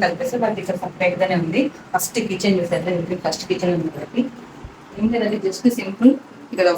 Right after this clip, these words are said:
ఫ్రిడ్జ్ పెట్టేశాము. ఆ, ఇక్కడ అన్ని సామాన్లు నార్మల్ రెగ్యులర్ గా యూజ్ చేసే సామాన్లు, యూజ్ చేయనివన్నీ పైన తోసేసాము. అన్నీ ఓపెన్ ఉంటాయి, ఎందుకంటే రెంట్ హౌస్ కదా, మాకు అలో లేదు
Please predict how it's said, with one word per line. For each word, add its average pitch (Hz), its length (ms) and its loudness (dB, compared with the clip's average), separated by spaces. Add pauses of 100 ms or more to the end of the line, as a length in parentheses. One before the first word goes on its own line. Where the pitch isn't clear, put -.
ఫ్రిడ్జ్ 175 280 2
పెట్టేశాము. 180 560 2 (1800)
ఆ, 330 40 6 (420)
ఇక్కడ 269 140 8
అన్ని 247 280 10
సామాన్లు 202 460 4
నార్మల్ 196 360 8
రెగ్యులర్ 202 320 4
గా 214 120 6
యూజ్ 190 160 -2
చేసే 185 300 0
సామాన్లు, 170 380 4 (300)
యూజ్ 254 260 6
చేయనివన్నీ 226 600 8
పైన 190 220 6
తోసేసాము. 180 600 0 (1300)
అన్నీ 240 220 12 (140)
ఓపెన్ 214 260 6 (120)
ఉంటాయి, 180 240 4
ఎందుకంటే 196 440 4
రెంట్ 170 220 4
హౌస్ 214 240 6
కదా, 180 200 4 (100)
మాకు 170 340 2
అలో 175 200 6 (100)
లేదు 175 260 4